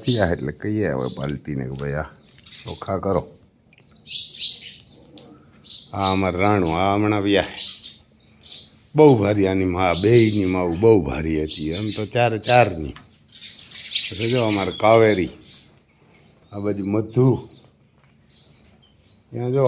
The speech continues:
એને સિંધાણું રાખીએ એટલે જેને સાટવું હોય સાટ્યા કરે આમાંથી. એને સિંધાણું મીઠું હોય ને એટલે એને કેલ્શિયમ ન ઘટે ને. જોઈ લે, એ ગોરૈયા બેઠા,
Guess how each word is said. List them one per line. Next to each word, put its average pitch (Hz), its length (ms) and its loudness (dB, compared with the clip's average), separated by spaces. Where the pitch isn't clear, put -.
એને 101 220 0
સિંધાણું 117 540 2
રાખીએ 107 400 2
એટલે 80 160 0
જેને 98 220 2
સાટવું 98 440 -2
હોય 80 160 -4
સાટ્યા 78 400 -2
કરે 69 220 -10
આમાંથી. 65 400 -18
એને 110 160 -4
સિંધાણું 104 480 -2
મીઠું 120 320 -2
હોય 156 180 6
ને 95 60 -2
એટલે - 1080 -12
એને 120 180 0
કેલ્શિયમ 127 500 2
ન - 20 4
ઘટે 85 240 -4
ને. 107 120 2
જોઈ 151 200 4
લે, 71 60 -10
એ - 20 -10
ગોરૈયા 120 500 0
બેઠા, - 320 -4